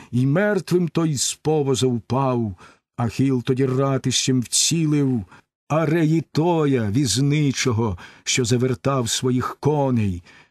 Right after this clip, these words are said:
Скинув його з колісниці, і сполохані коні рвонули. Наче в глибоких ущелинах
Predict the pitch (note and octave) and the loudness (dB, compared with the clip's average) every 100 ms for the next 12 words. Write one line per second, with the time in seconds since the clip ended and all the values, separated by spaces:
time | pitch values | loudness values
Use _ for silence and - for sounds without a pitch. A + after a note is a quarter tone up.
0 | _ - - - F3+ D3 C3+ B2 B2 C3 | _ -2 0 2 2 2 0 2 0 0
1 | - C#3 D3 - D3+ F3 E3 - E3+ D3+ | 0 0 2 2 2 2 2 0 0 -2
2 | - - B2 - - C3+ C3 - B2+ B2+ | -4 -6 -4 -4 -2 -2 0 0 -2 -2
3 | - D3 C3+ C3 A2+ G#2 F#2+ G2 C#3 D#3+ | -2 0 0 0 -2 -4 -2 0 2 2
4 | D3 C3+ G#2 G2 D#2 - - _ _ _ | 2 0 0 -2 -6 -14 -20 _ _ _
5 | - G#2+ D3+ F#3+ - F3 A2+ G2 D3+ D3+ | -4 0 2 0 0 -2 -2 0 0 0
6 | F3+ - D#3+ D#3+ - - - F3 D#3+ C#3 | -2 -2 -2 -2 -2 -2 -2 0 0 0
7 | A2+ G2 - | 0 -2 -8